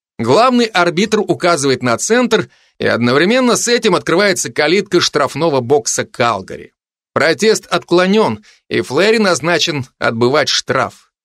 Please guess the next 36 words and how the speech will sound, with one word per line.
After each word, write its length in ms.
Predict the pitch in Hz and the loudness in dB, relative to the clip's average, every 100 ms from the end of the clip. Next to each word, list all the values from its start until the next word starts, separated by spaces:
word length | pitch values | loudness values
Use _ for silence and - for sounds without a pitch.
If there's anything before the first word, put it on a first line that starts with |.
| _ - | _ -6
Две 380 | 110 139 254 | -2 0 2
минуты 600 | 262 254 240 170 113 95 - | 2 2 2 0 -4 -6 -12
на 180 | 117 113 | -6 -2
ровном 420 | 113 170 175 170 | 0 0 0 -2
месте. 560 | 156 156 113 - - - _ _ _ _ _ _ _ _ - | -2 -2 -2 -6 -12 -20 _ _ _ _ _ _ _ _ -6
Иногда 280 | 117 131 160 | -4 -2 -2
так 160 | 127 | 0
бывает, 340 | 131 175 196 131 | 0 2 0 0
что 200 | - 113 | -2 -4
из-за 240 | 107 107 | -4 -4
подобных 520 | - 127 151 120 113 | -4 -2 -2 -2 -4
мелочей 420 | 120 120 117 220 | 0 0 0 -2
проигрываются 680 | 147 120 139 131 143 135 147 | -2 -2 -2 -2 -4 -2 -4
целые 380 | 143 170 165 190 | -2 0 2 2
игры, 420 | - 233 170 117 | 2 -2 0 0
а 80 | 104 | 0
то 100 | 151 | 0
и 100 | 156 | 0
серии 440 | 143 - 254 170 113 | 0 -2 0 0 -2
или 180 | 107 | -2
даже 280 | 113 123 120 | -2 -2 -4
турниры. 640 | 120 139 139 180 170 - - _ _ _ _ _ | -4 -4 0 0 0 -4 -14 _ _ _ _ _
Сегодняшний 580 | - - 165 160 120 123 | -8 -4 -2 0 -2 -2
матч 260 | 123 127 - | -2 -2 -2
стал 280 | - 117 | -2 -2
как 160 | 110 110 | -2 -4
раз 200 | 117 110 | -4 -2
таким, 440 | - 104 107 - - | -4 -6 -8 -14 -8
хотя 220 | 107 104 | -6 -4
сейчас 460 | - 127 196 208 190 | -6 -4 0 0 -2
цена 380 | - 175 196 | -4 -2 0
ошибки 380 | 160 - 202 - | 0 -2 -2 -2
и 60 | 165 | -2
не 100 | 160 | -2
слишком 460 | 156 226 226 214 | -2 -2 0 0
велика, 540 | 190 190 180 175 123 | 0 0 0 0 0